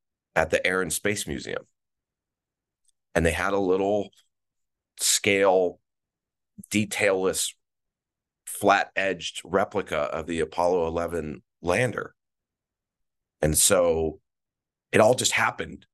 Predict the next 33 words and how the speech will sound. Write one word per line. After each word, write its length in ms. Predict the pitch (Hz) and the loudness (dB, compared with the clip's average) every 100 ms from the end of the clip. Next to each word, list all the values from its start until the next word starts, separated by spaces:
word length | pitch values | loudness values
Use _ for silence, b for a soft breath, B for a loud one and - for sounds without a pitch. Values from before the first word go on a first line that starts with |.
| _ _ - | _ _ -2
And 100 | 95 | 2
I 60 | 95 | 2
took 260 | - 127 | 2 -2
pictures 300 | 131 123 135 | -2 -4 0
of 160 | 127 123 | 0 2
it. 200 | 127 - - | 0 -2 -8
I 60 | |
took 180 | - 104 | -8 -6
a 40 | |
video 480 | 85 107 120 117 117 | -4 -2 2 2 2
of 100 | 120 | 2
it 180 | 120 - - | -2 -4 -6
on 120 | 90 | -2
all 160 | 101 | 0
four 240 | 104 110 107 | -2 -4 -4
sides. 600 | - 101 104 104 101 - b b b | 0 0 0 -2 -6 -14 b b b
And 100 | 85 | -2
when 80 | 87 | -2
I 40 | |
reached 460 | 87 87 117 - - | -2 -2 -4 -2 2
out 180 | 113 123 | 2 2
to 60 | |
these, 300 | 90 85 - _ - _ | -4 -6 -8 _ -20 _
the, 280 | 85 90 82 82 | 4 6 6 2
the, 300 | 85 80 78 _ _ _ _ _ _ _ _ _ | -4 -4 -10 _ _ _ _ _ _ _ _ _
the 60 | - | -8
people 260 | 101 107 110 | -4 0 0
that 140 | 82 | 0
made 220 | 80 110 | -2 0
it, 180 | 92 82 - b b b - | 0 -2 -6 b b b -4
um, 380 | 87 87 85 85 | 0 0 -2 -2
they're 120 | 101 | -2
like, 280 | 101 82 | 0 -4